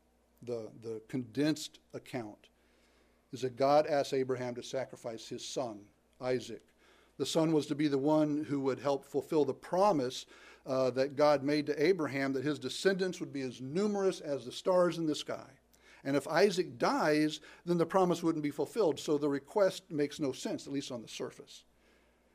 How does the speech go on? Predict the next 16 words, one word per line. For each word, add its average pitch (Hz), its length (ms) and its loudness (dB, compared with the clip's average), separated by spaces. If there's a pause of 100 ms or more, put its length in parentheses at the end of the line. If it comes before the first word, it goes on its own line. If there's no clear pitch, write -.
(180)
But 139 100 -2
Abraham 156 600 6
does 214 360 6
what 147 220 2
God 131 240 0
asks, 123 500 -10
and 139 320 -4
just 180 320 4
at 143 120 -2
the 139 80 -4
last 175 360 2
moment, 151 320 0
God 131 180 -6
provides 123 380 -8
the 123 120 -4
ram, 165 440 0